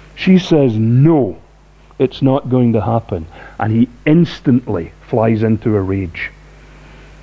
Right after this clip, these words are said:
He calls together all of his advisors, and they say, "This has to stop."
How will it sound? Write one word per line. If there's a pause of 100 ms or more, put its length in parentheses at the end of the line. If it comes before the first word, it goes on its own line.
(320)
He
calls
together (300)
all
of
his (520)
advisors, (220)
and
they
say, (400)
"This
has
to
stop."